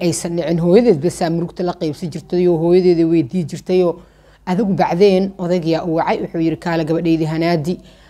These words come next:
aabba adduunkan kuugu jeclahay, aniga agtayda qiimaa ka leedahay.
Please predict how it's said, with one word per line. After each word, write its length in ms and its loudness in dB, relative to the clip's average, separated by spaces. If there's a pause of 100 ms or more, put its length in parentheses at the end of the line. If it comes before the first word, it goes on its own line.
(160)
aabba 280 2
adduunkan 520 -4
kuugu 320 -6
jeclahay, 720 -2
aniga 280 -2
agtayda 360 -6
qiimaa 420 -2
ka 160 -6
leedahay. 640 0